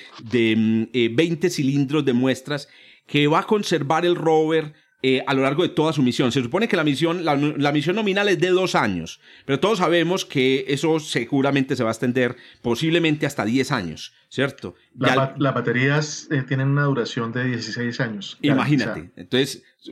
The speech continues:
Speaker 1: por el, el, eh, por la, por la energía vamos a tener hasta dieciséis años. Entonces, ¿cuál es la idea? En el futuro, se calcula que más o menos dos mil veintiséis, dos mil veintiocho es una misión conjunta nasa, eh, esa, va a ir hasta Marte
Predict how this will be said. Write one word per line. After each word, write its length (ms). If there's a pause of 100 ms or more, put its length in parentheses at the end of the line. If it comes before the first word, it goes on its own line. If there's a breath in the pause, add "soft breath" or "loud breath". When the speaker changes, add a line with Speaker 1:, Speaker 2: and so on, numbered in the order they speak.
Speaker 1:
por 160
el, 160
el, 160 (100)
eh, 140
por 180
la, 180
por 160
la 140
energía 380
vamos 200
a 40
tener 160
hasta 160
dieciséis 480
años. 320 (240 loud breath)
Entonces, 180
¿cuál 160
es 60
la 60
idea? 120
En 80
el 80
futuro, 540 (160 loud breath)
se 160
calcula 360
que 120
más 160
o 40
menos 200
dos 120
mil 140
veintiséis, 480
dos 120
mil 180
veintiocho 560
es 80
una 100
misión 320
conjunta 540
nasa, 420 (380 soft breath)
eh, 340
esa, 400 (400 soft breath)
va 200
a 80
ir 360
hasta 520
Marte 580